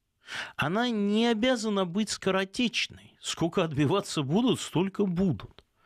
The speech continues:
Никто на них идти, э, знаете, плотной психической атакой, как в гражданскую войну в фильме Чапаев было,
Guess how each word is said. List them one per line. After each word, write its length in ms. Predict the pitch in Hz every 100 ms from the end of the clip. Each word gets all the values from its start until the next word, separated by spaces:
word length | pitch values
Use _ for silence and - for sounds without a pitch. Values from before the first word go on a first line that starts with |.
| _ - _
Никто 360 | 110 120 - 202
на 120 | 185
них 280 | 165 185 -
идти, 600 | - 127 - 170 156 113 80
э, 460 | 65 62 62 60
знаете, 340 | 65 127 151 110
плотной 360 | - 147 139
психической 680 | 113 143 135 135 - - 113
атакой, 540 | 127 165 - 107 95 - _ _ _ _ _ _ -
как 160 | 101
в 120 | 98
гражданскую 680 | 98 123 120 127 117 - 101
войну 260 | 117 123 104
в 60 |
фильме 360 | - 113 92 98
Чапаев 680 | - 123 - 87 73 76 76
было, 380 | 78 69 -